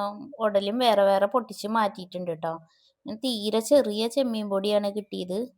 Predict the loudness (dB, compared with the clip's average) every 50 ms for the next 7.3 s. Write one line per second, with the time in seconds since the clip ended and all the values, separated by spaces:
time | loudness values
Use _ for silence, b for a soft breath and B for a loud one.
0 | _ _ _ _ _ _ _ _ _ -12 -10 -10 -10 -10 _ _ -12 -2 0 2
1 | 2 2 0 -2 -6 -8 -6 -6 -2 0 0 0 0 0 -2 0 0 0 2 0
2 | -2 -2 -4 -8 -10 -12 _ _ _ _ -14 -12 -10 -10 -8 -6 -6 -2 0 0
3 | 0 0 0 0 0 0 0 -2 -6 -14 -20 -20 _ _ _ _ _ _ _ _
4 | _ _ _ _ _ _ _ _ _ _ _ _ _ _ _ _ _ _ _ _
5 | _ _ _ _ _ _ _ _ _ _ _ _ _ _ _ _ _ -20 _ _
6 | _ _ _ _ _ _ _ -20 -20 -20 -20 -20 -20 -20 -20 -20 -20 _ _ _
7 | -16 -16 -12 _ -6